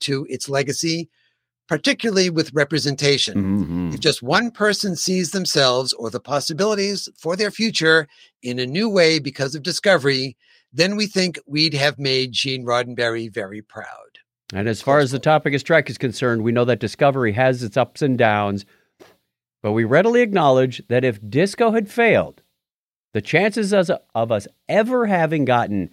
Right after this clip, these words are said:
Speaker 2: Short Treks, Picard, Lower Decks, Prodigy, Strange New Worlds, and whatever else is to follow would have been greatly diminished. This fact alone affords Discovery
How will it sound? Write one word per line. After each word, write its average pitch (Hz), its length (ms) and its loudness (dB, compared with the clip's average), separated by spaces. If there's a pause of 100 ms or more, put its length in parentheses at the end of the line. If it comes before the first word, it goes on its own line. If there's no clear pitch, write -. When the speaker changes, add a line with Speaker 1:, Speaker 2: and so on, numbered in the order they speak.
(120)
Speaker 2:
Short - 380 -2
Treks, 135 500 0 (240)
Picard, 127 600 2 (240)
Lower 127 400 0
Decks, 180 340 -4 (220)
Prodigy, 190 640 2 (160)
Strange 285 600 -2
New 320 200 2
Worlds, 302 360 4
and 208 400 0
whatever 349 600 2
else 349 320 4
is 160 160 -8
to 139 140 -2
follow 120 600 -4 (420)
would 143 160 0
have 135 140 -2
been 147 340 0
greatly 175 560 -2
diminished. 123 840 -2 (960)
This 214 280 0
fact 190 300 4
alone 127 460 4
affords 110 440 0
Discovery 95 640 0